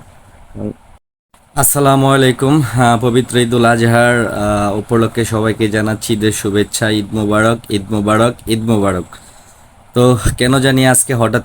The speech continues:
করে আমার, আহ, ঈদের, আহ, নামাজে বসেই, আহ, কিছু পুরনো স্মৃতি, আহ, মনে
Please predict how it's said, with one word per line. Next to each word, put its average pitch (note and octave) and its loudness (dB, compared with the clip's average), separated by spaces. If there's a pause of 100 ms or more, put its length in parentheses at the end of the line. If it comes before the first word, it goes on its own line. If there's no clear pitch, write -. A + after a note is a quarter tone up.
(100)
করে A#2+ 2
আমার, A#2 2
আহ, G2 0 (680)
ঈদের, A#2 0
আহ, G#2+ -2
নামাজে A2+ 2 (720)
বসেই, B2 0
আহ, - -6
কিছু A#2+ -2
পুরনো A#2+ 0
স্মৃতি, B2 0
আহ, G#2 0
মনে A#2 2